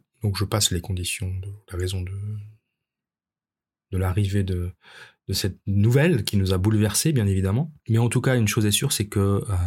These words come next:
cette grossesse n'était pas prévue. Cette grossesse n'a pas été, euh, comment dire, identifiée avant les trois premiers mois.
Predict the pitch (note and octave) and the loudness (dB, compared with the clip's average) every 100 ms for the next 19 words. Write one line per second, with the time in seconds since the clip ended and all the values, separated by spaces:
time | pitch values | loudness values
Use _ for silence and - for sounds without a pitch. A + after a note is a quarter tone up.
0 | F2+ - - F#2+ G#2+ B2 A2+ F#2 - D#2 | -2 -4 -4 -2 0 0 0 -2 -2 -4
1 | D2+ A2 G#2+ C3+ D3 - - - - _ | 0 0 2 0 -4 -16 -20 -20 -20 _
2 | - - G2+ G2+ G2+ A#2 - A#2 - F2+ | -8 -2 0 0 2 2 2 2 0 0
3 | G#2 B2+ C3 - B2+ B2+ C3 - F#2+ F2+ | 0 0 0 0 2 2 0 -2 -4 -2
4 | G2+ G2 F#2 F#2+ F#2 F2 A#2 B2 A#2+ - | 0 0 0 -2 -4 -2 0 2 0 0
5 | - - A#2+ B2 - - C3 C3 B2+ C#3 | -2 0 0 -2 -6 -2 2 2 2 2
6 | B2 G2 F#2 F#2 F2+ F2+ E2+ _ _ _ | 2 2 2 0 0 -2 -4 _ _ _
7 | _ _ _ - G#2 - G2 F#2 G2+ - | _ _ _ -2 -2 2 2 2 0 -4